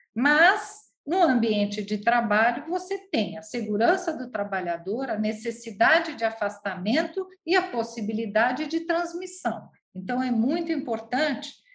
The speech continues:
a gente ter uma vigilância de sintomas respiratórios,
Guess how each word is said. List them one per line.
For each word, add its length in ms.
a 100
gente 320
ter 80
uma 220
vigilância 1080
de 200
sintomas 800
respiratórios, 1000